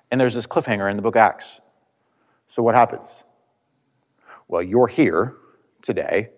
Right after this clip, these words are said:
because of what happened. I had a professor whose, um,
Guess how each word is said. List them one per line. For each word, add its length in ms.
because 260
of 80
what 160
happened. 480
I 80
had 80
a 40
professor 440
whose, 260
um, 240